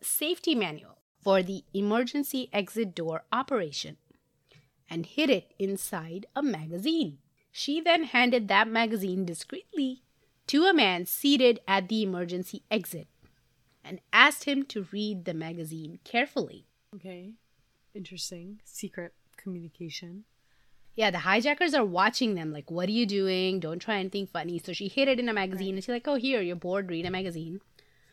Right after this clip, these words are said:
Speaker 1: But it had the emergency instructions on how to open the door, the exit door.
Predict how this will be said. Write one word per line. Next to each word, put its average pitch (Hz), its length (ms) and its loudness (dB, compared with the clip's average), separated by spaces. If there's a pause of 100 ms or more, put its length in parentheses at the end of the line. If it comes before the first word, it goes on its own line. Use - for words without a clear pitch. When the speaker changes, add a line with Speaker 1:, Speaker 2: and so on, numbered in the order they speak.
(220)
Speaker 1:
But 175 120 -4
it 196 140 2
had 175 420 -8
the 175 320 -10
emergency 190 540 -4
instructions 247 580 -6
on 247 120 -2
how 175 180 -8
to 196 60 -4
open 208 240 -2
the 254 80 0
door, 285 300 0
the 160 180 -6
exit 220 300 -6
door. 127 260 -16